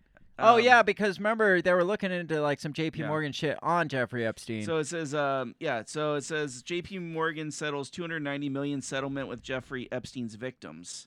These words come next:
Speaker 1: Okay, so
Speaker 2: Uh, J P Morgan was fined four million for deleting forty-seven million emails, including some requested in subpoenas. And then it says, "James Crown, a billionaire businessman who held several leadership roles, including board member of J P Morgan Chase,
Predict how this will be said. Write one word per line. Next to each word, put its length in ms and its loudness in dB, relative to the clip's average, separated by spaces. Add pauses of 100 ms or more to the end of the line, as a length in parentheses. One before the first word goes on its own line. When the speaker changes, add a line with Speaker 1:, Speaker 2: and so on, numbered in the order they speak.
Speaker 1:
Okay, 480 -4
so 220 -4
Speaker 2:
Uh, 240 2
J 200 -6
P 140 -10
Morgan 320 -4
was 160 -8
fined 320 -6
four 220 -4
million 280 -4
for 120 -12
deleting 420 -8
forty-seven 580 -10
million 360 -8
emails, 400 -8
including 460 -8
some 440 -8
requested 540 -10
in 100 -8
subpoenas. 720 -10 (640)
And 380 -6
then 140 -4
it 80 -10
says, 320 -6
"James 340 -8
Crown, 300 -6
a 20 -6
billionaire 460 -4
businessman 640 -8
who 160 -4
held 320 -8
several 320 -8
leadership 460 -10
roles, 240 -6
including 380 -8
board 280 -6
member 260 -4
of 120 -6
J 180 -10
P 160 -14
Morgan 320 -8
Chase, 380 -8